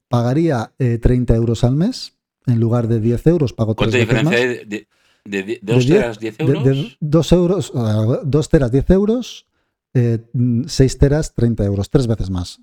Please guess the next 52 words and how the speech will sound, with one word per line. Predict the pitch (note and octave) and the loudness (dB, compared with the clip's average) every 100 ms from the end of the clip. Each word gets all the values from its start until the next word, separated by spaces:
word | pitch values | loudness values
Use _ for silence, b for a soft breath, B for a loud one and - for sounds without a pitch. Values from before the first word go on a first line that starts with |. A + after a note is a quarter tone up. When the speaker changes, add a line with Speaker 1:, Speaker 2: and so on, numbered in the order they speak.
| _ | _
Speaker 1:
Tienes | _ C#3 A#2+ | _ 0 4
tres | D3 C#3 | 2 2
veces | C#3 C3 | 0 0
más | C#3 | 0
espacio, | D#3 - G#3+ B3+ | -2 2 2 2
pagas | A3+ C#3+ B2+ | 0 -2 -2
tres | B2+ | -2
veces | A#2+ A#2 G2+ | -2 0 -2
más. | F#2 F2 | -2 -4
La | A2 | -4
verdad | A2 | -2
Speaker 2:
Pagas | B2+ | 0
Speaker 1:
que | B2+ | 2
ahí | |
Speaker 2:
tres | A#2+ | 0
Speaker 1:
lo | |
han | A2 | 0
Speaker 2:
veces | A2 - | -2 0
más. | G#2+ | 0
Speaker 1:
hecho, | G2+ _ _ _ _ _ _ | 0 _ _ _ _ _ _
lo | A#2+ | -8
han | G#2 | -6
hecho | G#2+ - | -4 -2
la, | G#2 G#2 G#2 B2 | -2 0 -2 -2
la | A#2+ G#2+ | -2 -2
regla | A2 G#2+ | -2 -2
de | G#2 G#2+ G#2+ | 0 0 -2
tres | G#2 A2+ | -2 0
fácilmente. | - - G2+ F#2+ F#2+ - b b b _ _ | 0 0 -2 -2 -6 -10 b b b _ _
Entonces, | C3+ | 2
pa-, | E3 D3+ D3 | 4 2 2
Speaker 2:
Sí. | |
Speaker 1:
pagaría | D#3 C3+ E3 F3 | 2 2 0 2
treinta | F3 E3 C#3 G2+ | 2 2 2 0
euros. | F#2+ A2+ F#3+ | 0 0 0
Dices, | D#3 G#2+ G2+ | 0 0 0
"Bueno, | B2 | -2
pues | B2 G2 - | -4 -10 -6
treinta | G#2+ G#2 G#2 | -6 -4 -2
euros, | B2 C3+ D#3 - | 0 -2 -4 -8
pues | G#2+ G2 _ _ _ | -16 -16 _ _ _
es | C3 | -2
una | B2 G#2 | 0 0
solución, | G#2+ G#2+ - F3+ A3+ G3 A2 | 0 4 4 4 2 -6 -6
me | G2 | -4
quito | A#2 A2+ | -4 -4
el | G#2 | -4
problema", | A2 A#2 E3 F3 E3+ | -2 0 0 -2 -2
tal | D3+ D#3+ | -2 -2
cual. | - D3+ b b b b | -4 -8 b b b b
Speaker 2:
A | G#2 | -4
ver, | G#2 | -4